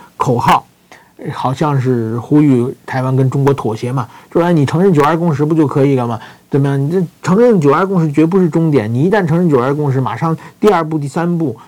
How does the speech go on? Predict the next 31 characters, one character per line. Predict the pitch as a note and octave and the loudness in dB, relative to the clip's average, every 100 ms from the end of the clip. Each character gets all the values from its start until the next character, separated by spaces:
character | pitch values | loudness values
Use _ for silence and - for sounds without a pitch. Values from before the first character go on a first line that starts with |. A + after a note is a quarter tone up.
| _ | _
就 | - | -4
逼 | C#3 G3 | 0 0
着 | E3+ | 2
你 | C3+ | 0
签 | A#2 D#3 | -2 -4
和 | B2+ C#3 | 0 0
平 | C#3 C#3+ | 0 -2
协 | A#2+ A#2+ | -2 -2
议， | C#3+ D3+ A#2+ - | 0 0 -2 -6
逼 | - E3+ | 0 0
着 | D3 | 0
你 | A2+ A2+ | -2 -4
怎 | A2+ | -6
么 | A#2 | -6
样 | C3 C#3 D#3+ A#3 D3 | -6 -6 -8 -8 -6
这 | |
个 | B2+ | -6
三 | C3 D3 D3 | -4 -2 -2
通， | C3 D3 C#3+ - | 0 -2 -2 -6
逼 | - | 0
着 | D#3+ C3 | 2 2
你 | A2+ | 0
通 | C#3 C#3+ | -2 2
过 | C#3+ B2 | 2 2
什 | A#2+ | -2
么 | A#2+ | -2
各 | D3 | 0
种 | A2+ | 0
各 | A#2+ | -4
样 | B2+ | -8
的 | A#2+ | -8